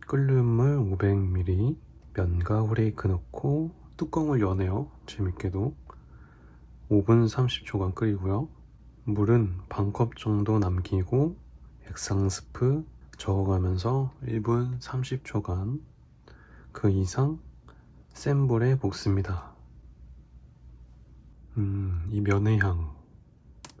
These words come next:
스프랑 호레이크, 어, 향이 좋은데요? 그리고 조리 시간이 한 칠 분 이상 된 만큼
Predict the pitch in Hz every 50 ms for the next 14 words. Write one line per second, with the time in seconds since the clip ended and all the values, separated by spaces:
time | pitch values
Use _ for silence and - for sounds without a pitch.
0 | - - - - - - - - - - - - - - - - - - - 110
1 | 104 113 143 156 - - - - 123 117 117 110 - - - - 104 110 135 139
2 | - - - - - - - - - - - 95 92 87 - - 123 120 123 104
3 | - 92 92 92 92 90 85 92 127 143 139 - - - - - - - - -
4 | - 104 95 95 90 - 110 101 92 90 90 - - 113 104 117 123 127 120 -
5 | - 135 120 117 113 113 110 110 107 107 107 104 104 104 104 107 113 107 107 107
6 | - 156 147 143 139 117 98 92 110 113 107 101 92 95 90 90 92 92 90 90
7 | 87 - - 127 110 95 87 82